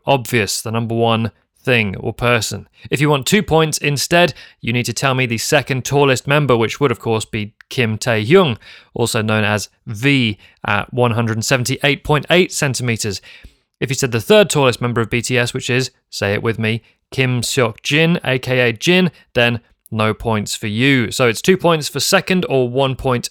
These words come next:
for first. Choose your answer wisely. Second the best. Here we go. Question one, then. Most popular mobile phone manufacturers worldwide.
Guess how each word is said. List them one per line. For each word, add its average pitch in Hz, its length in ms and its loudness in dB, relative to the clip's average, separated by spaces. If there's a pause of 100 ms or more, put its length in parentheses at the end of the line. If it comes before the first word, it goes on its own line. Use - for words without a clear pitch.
for 110 380 -4
first. - 720 0 (240)
Choose 170 320 2
your 113 180 2
answer 104 540 -4 (300)
wisely. 107 680 -2 (140)
Second 113 340 -6
the 110 80 -6
best. 110 300 -2
Here 120 140 -2
we 117 100 -2
go. 127 300 2 (260)
Question 123 340 -4
one, 139 440 0
then. 147 280 0 (540)
Most 139 320 0
popular 156 400 2
mobile 143 480 2
phone 185 340 4
manufacturers 120 800 0
worldwide. 123 840 2